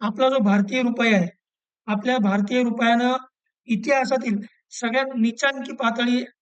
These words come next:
आज नोंदवलेली आहे, एक्क्याण्णव रुपये सात पैसे. एशियामधील सगळ्यात वर्स्ट परफॉर्मर जर फॉरेक्समध्ये कुठली असेल, तर तो भारतीय रुपया आहे.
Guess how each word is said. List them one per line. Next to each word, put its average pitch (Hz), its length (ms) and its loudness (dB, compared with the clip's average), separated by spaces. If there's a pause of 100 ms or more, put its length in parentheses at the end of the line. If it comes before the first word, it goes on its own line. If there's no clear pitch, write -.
(460)
आज 220 160 0
नोंदवलेली 233 500 4
आहे, 233 100 2
एक्क्याण्णव 247 380 -2
रुपये 247 320 -2
सात 240 220 0 (100)
पैसे. 196 200 -2 (600)
एशियामधील 247 760 0
सगळ्यात 254 400 -2
वर्स्ट 226 500 -2 (340)
परफॉर्मर 247 480 0
जर 240 200 -2 (440)
फॉरेक्समध्ये 233 500 -2
कुठली 233 220 -2
असेल, 208 260 0 (500)
तर 226 100 -2
तो 240 40 0
भारतीय 196 380 0
रुपया 202 300 2
आहे. 185 120 0